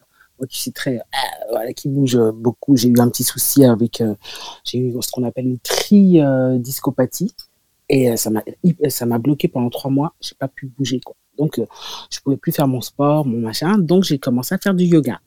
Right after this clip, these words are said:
Et, euh, du yoga, euh, quand même un peu dynamique avec, euh, voilà, et, euh, parce que je suis allée faire de la kiné, et la kiné, je trouvais que ça ressemblait beaucoup, il y avait plein de mouvements que je pouvais associer au yoga.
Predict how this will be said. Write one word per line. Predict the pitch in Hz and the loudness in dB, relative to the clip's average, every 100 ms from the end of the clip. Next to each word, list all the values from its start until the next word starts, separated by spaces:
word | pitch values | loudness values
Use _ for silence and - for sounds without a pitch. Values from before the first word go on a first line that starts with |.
| _ - | _ 0
Et, | 147 135 127 | 4 6 6
euh, | 120 | 2
du | 117 131 | 0 -2
yoga, | 135 156 165 147 | 0 2 4 2
euh, | 127 | 0
quand | 135 | -2
même | 135 | 0
un | 117 | -2
peu | 110 127 120 107 | -2 -2 0 -2
dynamique | 104 110 104 113 127 135 | -6 -6 -4 -2 -2 -4
avec, | - - - | -6 -10 -18
euh, | - | -16
voilà, | 90 113 160 | -10 -6 -4
et, | 131 123 | -2 -2
euh, | 123 139 _ _ - | -2 -6 _ _ -8
parce | 143 | -4
que | 160 | -2
je | - | 2
suis | |
allée | 143 | 2
faire | 131 | 2
de | 127 | 0
la | 127 | -2
kiné, | - 165 240 | 2 2 4
et | 151 | 2
la | 135 | 0
kiné, | - 147 202 | -2 2 2
je | - | 2
trouvais | - 165 | -4 -4
que | |
ça | - | -4
ressemblait | 127 - 127 139 | -6 -4 0 2
beaucoup, | 135 180 202 | 0 0 2
il | |
y | |
avait | 147 | 0
plein | - 208 | 0 2
de | 202 | 4
mouvements | 170 156 165 196 | 4 4 0 0
que | 151 | -2
je | - | -4
pouvais | 131 147 | -4 -2
associer | 151 - - - 156 | -2 -6 -4 4 6
au | 135 | 6
yoga. | 127 113 | 4 0